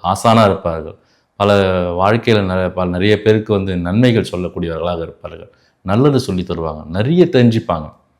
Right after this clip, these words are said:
ஏன்னா கடவுளுக்கு நிறைய தெரிஞ்சு, நிறைய விஷயங்கள் தெரிஞ்சுப்பாங்க. கடவுளுக்கு அறிய-, ஆயுள் ஒரு ஜோதிடத்தை கூட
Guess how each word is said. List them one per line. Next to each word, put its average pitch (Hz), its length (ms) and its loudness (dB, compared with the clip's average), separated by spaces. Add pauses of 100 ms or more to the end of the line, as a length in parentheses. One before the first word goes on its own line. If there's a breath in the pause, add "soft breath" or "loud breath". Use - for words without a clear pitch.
(580)
ஏன்னா 90 140 -6 (120)
கடவுளுக்கு 92 440 -2
நிறைய 127 300 -2
தெரிஞ்சு, 101 300 -4
நிறைய 123 220 2
விஷயங்கள் 151 420 0
தெரிஞ்சுப்பாங்க. 92 460 -2 (140)
கடவுளுக்கு 104 380 -2
அறிய-, 95 260 2
ஆயுள் 98 280 2
ஒரு 92 140 -4
ஜோதிடத்தை 110 460 2
கூட 113 180 4